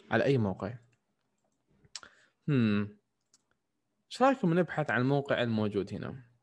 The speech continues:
ما أدري الصراحة وش هو، لكن وش يصير؟ نضغط رايت كليك عليه. أوكي. وراح نشوف،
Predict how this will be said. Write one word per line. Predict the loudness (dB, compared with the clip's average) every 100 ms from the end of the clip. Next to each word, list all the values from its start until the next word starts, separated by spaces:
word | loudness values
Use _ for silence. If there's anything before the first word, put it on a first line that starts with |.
| _ _ _ _ _ -2
ما | 0
أدري | 0
الصراحة | -2 0 0 0
وش | -4 -6
هو، | -4 -4 -8 -6
لكن | -4 -4 -12 -18 _
وش | -10
يصير؟ | -6 -4 -4 -6 -20 -18 -2
نضغط | 2 4 4 4
رايت | 2 2
كليك | -2 -2 0
عليه. | 0 -2 -6 _ _ _ _ _ _ _ _ _ _ _ _ -18
أوكي. | -14 -12 -12 -12 _ _ _ _ -20 _ _ -8
وراح | -2 -2 -2 -2 -2 0
نشوف، | -2 -2 -2 -2 -6